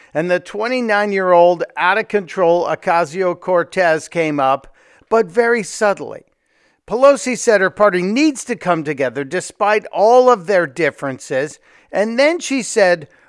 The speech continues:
"While there are people who have a large number of Twitter followers, what's important is that we have large numbers of votes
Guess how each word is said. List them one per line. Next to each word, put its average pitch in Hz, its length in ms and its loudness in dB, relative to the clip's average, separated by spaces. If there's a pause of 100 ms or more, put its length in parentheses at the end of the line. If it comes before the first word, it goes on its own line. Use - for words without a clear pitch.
"While 202 440 2
there 220 300 2
are 202 120 6
people 220 520 2
who 180 140 0
have 170 280 2
a 147 120 2
large 165 540 -2
number 175 400 -2
of 151 220 -6
Twitter 320 500 -4
followers, 131 840 -2 (320)
what's 233 300 -4
important 254 720 0
is 190 320 -2
that 202 180 0
we 180 200 -4
have 170 280 0
large 165 480 2
numbers 156 460 -2
of 156 160 -6
votes 220 560 4